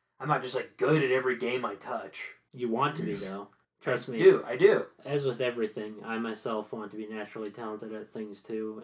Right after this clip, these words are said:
Speaker 2: and, uh, making games, making videos, doing crappy machinima. But that, that stuff, honestly, one thing I've learned is you just gotta put your time into it and, you know, do your best.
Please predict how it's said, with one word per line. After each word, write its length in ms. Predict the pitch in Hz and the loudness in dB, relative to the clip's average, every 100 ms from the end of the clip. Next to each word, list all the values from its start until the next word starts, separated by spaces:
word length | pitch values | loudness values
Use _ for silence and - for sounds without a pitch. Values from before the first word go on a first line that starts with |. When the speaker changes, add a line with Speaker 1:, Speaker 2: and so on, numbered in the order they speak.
| 101 | -14
Speaker 2:
and, 220 | 98 98 - | -14 -14 -16
uh, 420 | 95 95 92 92 90 | -18 -16 -18 -18 -18
making 380 | 92 107 107 110 | -6 -4 -4 -6
games, 520 | 107 104 104 104 - 113 | -4 -4 -6 -12 -14 -6
making 360 | 104 110 104 | -6 -6 -4
videos, 600 | 110 104 104 101 104 - - _ _ _ _ _ _ _ _ _ _ _ _ _ - - - | 0 0 -2 -4 -8 -10 -20 _ _ _ _ _ _ _ _ _ _ _ _ _ -20 -20 -12
doing 340 | 110 107 101 | -8 -8 -10
crappy 400 | - 110 95 113 | -8 -8 -6 -8
machinima. 560 | 98 95 110 101 101 101 - _ _ | -10 -6 -6 -6 -8 -12 -18 _ _
But 300 | 120 123 - - - | -4 -2 -2 -10 -8
that, 340 | 135 131 - 151 | -2 -2 -2 -2
that 220 | 185 185 | -2 0
stuff, 340 | - 190 185 - - _ _ _ _ | 4 6 4 -2 -20 _ _ _ _
honestly, 640 | 139 170 175 196 185 180 - | 2 2 2 2 4 4 2
one 200 | 160 160 | 0 2
thing 160 | 196 185 | 2 4
I've 180 | 156 | 2
learned 240 | 139 143 147 | 2 4 4
is 200 | 131 117 | 2 -2
you 60 | |
just 200 | 120 123 | -10 -6
gotta 200 | 139 120 | -2 -2
put 200 | 110 123 | -4 -6
your 120 | 107 107 | -8 -8
time 260 | 117 110 | -8 -6
into 320 | 110 110 117 | -6 -4 -4
it 160 | 117 113 _ | -4 -8 _
and, 400 | 101 98 98 95 95 95 | -16 -14 -14 -14 -16 -16
you 60 | 107 | -16
know, 160 | 95 95 _ _ _ _ _ | -16 -18 _ _ _ _ _
do 100 | 120 | -8
your 140 | 113 107 | -6 -4
best. 540 | 107 104 104 - - | -4 -6 -8 -16 -20